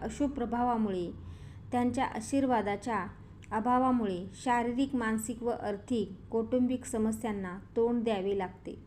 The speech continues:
आणि त्यामुळे कामे पूर्ण होत नाहीत, बिघडतात. या अडचणीवर उपाय म्हणून आपण या उपायांचा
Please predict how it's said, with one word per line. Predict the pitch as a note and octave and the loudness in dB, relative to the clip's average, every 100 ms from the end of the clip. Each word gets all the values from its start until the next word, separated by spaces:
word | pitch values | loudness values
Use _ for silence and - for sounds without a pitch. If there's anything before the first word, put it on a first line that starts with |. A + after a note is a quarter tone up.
| - - - - - - - - - | -18 -20 -20 -18 -18 -18 -18 -12 -4
आणि | A3+ A#3 G#3 F3+ - - - - - - | 0 2 0 -2 -10 -16 -16 -16 -8 0
त्यामुळे | A#3 C4+ C4 G3+ F#3 - - | 2 4 4 4 0 -4 -2
कामे | A3+ A3+ B3 | 0 2 2
पूर्ण | B3 A3 G#3+ A3 | 0 0 2 0
होत | A#3 A3+ G#3 G#3+ | -2 -2 -4 -4
नाहीत, | G3+ F3+ F3+ - - - - - - - - - - | -6 -6 -10 -12 -16 -16 -18 -18 -18 -18 -20 -14 -2
बिघडतात. | B3 B3 C#4 C#4+ B3+ F#3 - - A3+ | 2 4 4 6 4 4 0 -8 0
या | B3+ B3+ A3+ | 4 4 4
अडचणीवर | A3 A3+ C4+ C4 B3 G#3 G3+ - | 0 2 4 4 4 2 -2 -6
उपाय | G#3+ A3 B3 B3+ | -6 0 2 4
म्हणून | A#3 A3 G3+ F#3+ - - | 2 0 -2 -6 -10 -12
आपण | G3+ G#3+ B3 A3+ - | -6 -4 0 -2 0
या | A#3 B3+ | 0 2
उपायांचा | B3 G#3+ A3+ A3+ G#3 G#3 A3+ G3 | 2 0 0 2 0 -4 -2 -2